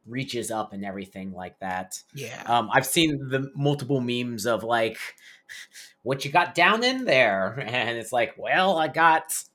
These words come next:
Speaker 1: whatever you want, basically. Like, I got McDonald's down here," and they're like, "Okay."
Speaker 2: "I got student loans paid off." <laughs>
Speaker 1: <laughs> Yeah.
Speaker 2: Climbing in there.
Speaker 1: <laughs> Yeah, okay.
Speaker 2: <laughs> Um, and yeah, the, you know, the, the, the kid gets,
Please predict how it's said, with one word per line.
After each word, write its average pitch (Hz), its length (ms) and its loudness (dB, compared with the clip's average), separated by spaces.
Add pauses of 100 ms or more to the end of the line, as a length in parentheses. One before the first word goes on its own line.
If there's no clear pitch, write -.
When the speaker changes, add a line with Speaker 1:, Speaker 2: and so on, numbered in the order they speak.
(220)
Speaker 1:
whatever 127 420 0
you 143 200 0
want, 107 260 -6
basically. 90 760 -8
Like, 92 300 -4 (920)
I - 40 -12
got 139 200 6
McDonald's 151 560 2
down 135 260 6
here," 165 180 4
and 135 140 0
they're 110 60 2
like, 107 220 0
"Okay." 113 340 -10 (340)
Speaker 2:
"I 170 140 8
got 214 240 4
student 269 480 0
loans 202 240 2
paid 190 260 4
off." 190 420 0
<laughs> - 20 -6
Speaker 1:
<laughs> 220 460 4
Yeah. 196 380 6
Speaker 2:
Climbing 170 480 4
in 175 160 2
there. 190 320 2
Speaker 1:
<laughs> 262 60 4 (260)
Yeah, 185 360 6
okay. 165 600 2
Speaker 2:
<laughs> 175 720 -4
Um, 175 520 2 (120)
and 254 120 8
yeah, 185 180 8
the, 190 280 2
you 202 120 -2
know, 185 100 0
the, 185 180 -2
the, 185 180 -4
the 175 140 -8
kid 202 300 -4
gets, 175 340 -6